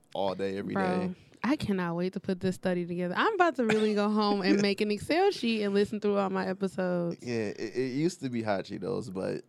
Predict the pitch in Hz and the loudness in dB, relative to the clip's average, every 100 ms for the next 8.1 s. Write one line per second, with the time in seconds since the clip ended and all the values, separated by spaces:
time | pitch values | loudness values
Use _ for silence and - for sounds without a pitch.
0 | - - _ _ - 120 104 101 90 95 | -20 -20 _ _ -2 0 0 -2 -4 -4
1 | 92 95 101 101 92 - 90 - - 92 | -4 -6 -8 -10 -10 -6 -6 -6 -4 -2
2 | 95 - 90 - - - - 98 95 90 | -2 -4 -10 -12 -20 -12 -4 -2 -2 -6
3 | _ _ - - 104 110 104 101 90 - | _ _ -20 -8 -2 0 0 -4 -6 -2
4 | 120 135 147 117 107 123 107 98 - 98 | 0 2 0 0 0 -2 -2 -2 -2 -6
5 | - 95 95 98 92 85 95 - 90 90 | -6 -6 -6 -4 -4 -4 -4 -2 0 0
6 | - 92 90 87 87 90 87 90 95 - | -2 -8 -6 -6 -8 -8 -6 -8 -10 -14
7 | _ _ _ _ - 90 87 85 85 82 | _ _ _ _ -2 -2 0 -4 -6 -8